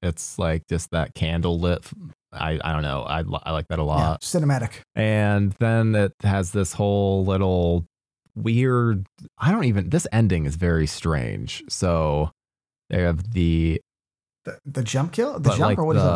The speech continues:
Speaker 2: that?
Speaker 1: the dog coming in and then the break through the window.
Speaker 2: Isn't the break through the window supposed to be an, another dream like it was in the first with the,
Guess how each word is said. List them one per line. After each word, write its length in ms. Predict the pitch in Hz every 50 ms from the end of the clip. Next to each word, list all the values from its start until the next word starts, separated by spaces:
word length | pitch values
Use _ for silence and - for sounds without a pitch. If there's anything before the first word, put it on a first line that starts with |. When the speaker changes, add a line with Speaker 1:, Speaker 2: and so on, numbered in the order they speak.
| 82 85
Speaker 2:
that? 140 | 92 98
Speaker 1:
the 80 | - 92
dog 520 | 82 - 120 127 151 156 160 156 151 147
coming 440 | - - 160 156 147 151 156 156 156
in 440 | 151 151 151 151 151 151 151 147 131
and 200 | - - 90 95
then 120 | 95 95
the 100 | 92 78
break 340 | 92 92 - 95 104 131 -
through 320 | - - - 147 147 143 143
the 100 | 127 110
window. 920 | 87 80 87 98 113 131 135 135 131 131 139 135 135 139 139 139 131 107 - _ _ _ _ -
Speaker 2:
Isn't 160 | 208 247 262
the 60 | 247
break 220 | 185 180 208 214 208
through 120 | 214 208
the 80 | 185 165
window 260 | 160 175 175 180 185
supposed 300 | 175 - - 165 - -
to 40 | 156
be 140 | 147 151 147
an, 180 | 143 135 - -
another 260 | 147 147 147 135 139
dream 320 | 123 120 131 139 147 151 147
like 220 | 139 135 135 147
it 20 |
was 200 | 139 131 131 127 135
in 60 | 127
the 60 | 120
first 380 | 110 - 131 131 143 139 - -
with 160 | 135 117 -
the, 180 | - 113 110